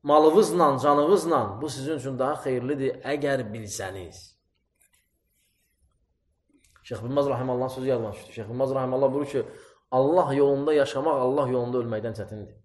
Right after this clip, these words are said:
Allah yolunda yaşamaq "Əl-həyatu fi səbilillah as'abu minəl mauti fi səbilillah." Allah yolunda yaşamaq,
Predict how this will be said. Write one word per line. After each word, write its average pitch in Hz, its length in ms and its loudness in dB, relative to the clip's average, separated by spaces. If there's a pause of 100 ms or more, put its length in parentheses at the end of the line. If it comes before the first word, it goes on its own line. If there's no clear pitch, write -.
(1400)
Allah 156 340 2
yolunda 151 420 2
yaşamaq 143 640 0 (1200)
"Əl-həyatu 151 580 2
fi 143 100 -4
səbilillah 147 720 2 (880)
as'abu 185 720 8 (1120)
minəl 143 320 2
mauti 156 320 4
fi 117 120 -10
səbilillah." 82 580 -12 (560)
Allah 143 380 6
yolunda 135 400 4
yaşamaq, 139 520 2